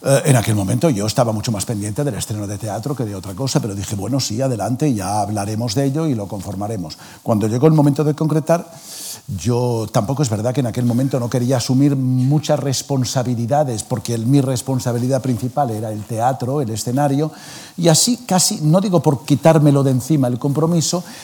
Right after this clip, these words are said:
pero por buscar una cosa fácil dije, "Mira, yo lo que puedo hacer, si os parece bien, es un programa hablando de teatro musical", que es algo que no ha habido todavía en ninguna emisora de este país, no se habla nunca de ello.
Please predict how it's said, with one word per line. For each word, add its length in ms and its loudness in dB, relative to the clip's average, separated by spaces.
pero 240 4
por 320 0
buscar 340 2
una 160 0
cosa 220 -2
fácil 340 0
dije, 200 -2
"Mira, 180 2
yo 180 0
lo 140 -2
que 80 -4
puedo 260 -4
hacer, 280 -4
si 180 -4
os 100 -4
parece 340 -4
bien, 240 -2
es 140 -2
un 120 0
programa 500 2
hablando 400 2
de 100 0
teatro 360 -2
musical", 540 -4
que 80 -2
es 120 -2
algo 300 0
que 100 0
no 180 2
ha 40 2
habido 260 -2
todavía 460 -4
en 120 -2
ninguna 360 -2
emisora 340 -4
de 80 -10
este 160 -10
país, 420 -4
no 140 -4
se 160 -6
habla 240 -4
nunca 260 -4
de 100 0
ello. 200 -2